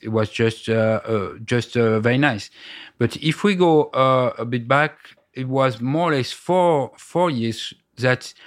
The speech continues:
we were close. We had the, the mature berries, but we didn't have any botutis. Or maybe,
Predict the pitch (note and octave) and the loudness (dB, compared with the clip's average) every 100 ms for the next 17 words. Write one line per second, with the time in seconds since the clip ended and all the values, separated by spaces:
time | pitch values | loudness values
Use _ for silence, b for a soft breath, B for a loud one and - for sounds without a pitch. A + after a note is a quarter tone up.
0 | B B - C3+ C#3 C3+ B2+ - C3 A#2+ | B B 2 6 6 4 0 0 4 4
1 | F3+ - b b b - C3+ C#3+ C#3 A#2+ | 2 -4 b b b -6 2 4 4 2
2 | C3+ B2+ - A#2 B2+ A#2+ - A2 B2 B2+ | 0 0 -8 -4 -2 -2 -6 -2 2 2
3 | - C3 B2+ B2 A#2+ A#2 A2 A#2+ B2 B2+ | 0 0 2 2 0 0 2 2 2 0
4 | D#3 - _ _ _ _ - A#2+ A2 A#2+ | -4 -8 _ _ _ _ -2 -2 2 2
5 | C3 C#3+ C#3 C3+ C#3+ C3+ C#3+ C#3+ C#3 F#3 | 4 2 2 0 0 0 0 2 2 0
6 | G#3 F3 G2 - - _ B B B B | -2 -4 -8 -14 -20 _ B B B B
7 | B - B2+ B2+ B2+ B2 A#2+ A#2+ A#2+ B2 | B -2 2 4 4 4 4 2 2 2
8 | C3+ C3+ C#3 C#3 C#3 C#3 C3+ | 2 4 4 4 4 4 0